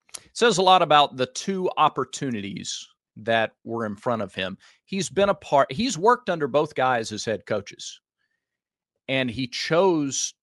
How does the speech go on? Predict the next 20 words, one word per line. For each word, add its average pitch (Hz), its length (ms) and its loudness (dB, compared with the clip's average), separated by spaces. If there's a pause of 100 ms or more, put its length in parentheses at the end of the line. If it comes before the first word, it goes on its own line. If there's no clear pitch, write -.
(140)
to 139 100 -4
make 127 360 -4
the 127 100 -4
move 127 340 -4
across 120 560 -4
the 120 140 -4
Alabama 113 480 -2
state 120 260 -4
line 110 300 -4
and 104 160 -6
leave 127 240 -4
a 123 40 -4
place 110 680 -2 (1120)
that 107 520 2
he 117 180 -6
had 104 160 -2
been 113 240 -2
for 107 140 -8
sixteen 120 540 -8
years 104 680 -6